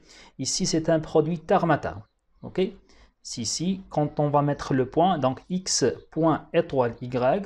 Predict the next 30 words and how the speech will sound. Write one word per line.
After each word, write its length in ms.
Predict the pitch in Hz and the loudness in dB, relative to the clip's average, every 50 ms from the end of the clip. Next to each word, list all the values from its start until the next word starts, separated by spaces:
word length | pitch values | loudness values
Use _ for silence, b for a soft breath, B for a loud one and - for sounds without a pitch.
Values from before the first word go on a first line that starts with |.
| - - _ _ b b b b b | -8 -16 _ _ b b b b b
alors 260 | - 120 131 127 139 | 2 2 2 4 2
le 60 | 139 135 | 2 4
résultat, 580 | 147 156 151 170 175 160 160 170 147 139 135 - | 4 4 4 4 0 2 2 4 4 4 2 -2
ça 200 | - - - 135 | -4 -4 -4 -2
va 120 | 127 135 | 0 0
être 220 | 135 131 - - 135 | -2 -2 -2 0 0
un 100 | 127 123 | 0 2
vecteur 560 | 120 160 170 - - - 127 147 180 185 b b b b b b - | 2 0 0 0 -2 0 0 0 0 0 b b b b b b -2
pour 160 | 156 147 147 | 0 2 2
lequel 420 | 151 147 - 165 147 131 120 113 - - | 2 4 4 4 4 4 2 -4 -6 -2
les 300 | 127 139 170 175 151 156 | 2 4 4 6 6 6
éléments, 480 | 147 131 117 110 117 139 190 226 - - b b b b b b | 6 6 4 2 2 -2 -2 -4 -8 -16 b b b b b b
c'est 320 | b - - - - 156 151 | b -10 -4 2 4 4 6
le 160 | 156 156 156 | 6 4 2
produit 640 | - - - 160 151 139 143 156 170 180 170 - - 139 135 - - - - | 0 2 4 4 4 2 0 -2 -2 -2 -4 -6 -10 -16 -16 -16 -16 -16 -10
des 380 | 127 120 139 147 151 139 156 185 | -4 0 2 2 2 4 4 4
éléments 400 | 175 175 170 170 180 190 190 180 | 4 4 4 4 4 4 4 2
de 180 | 147 143 139 | 2 2 0
deux, 300 | 135 139 165 175 165 147 | 2 4 4 4 4 2
des 140 | 127 127 - | 2 2 4
deux 120 | 156 185 | 4 6
vecteurs 480 | 165 151 143 - - - 196 185 190 - - | 6 4 2 0 0 0 0 0 -2 -2 0
un, 160 | 196 202 196 - | 0 0 2 0
un, 160 | 165 - 123 | -4 -2 -2
un. 100 | 113 - - _ _ _ - | -4 -6 -8 _ _ _ -6
Donc 280 | 127 131 139 139 - - | -4 -4 -4 -4 -6 -10
ici, 220 | 131 - - 131 | -10 -8 -8 -6
c'est 180 | - - 127 - - | -6 -6 -6 -4 -6
x 200 | 156 156 - - - | -6 -6 -6 -6 -2
un 380 | 156 160 156 151 147 123 107 | 0 0 2 2 2 0 -2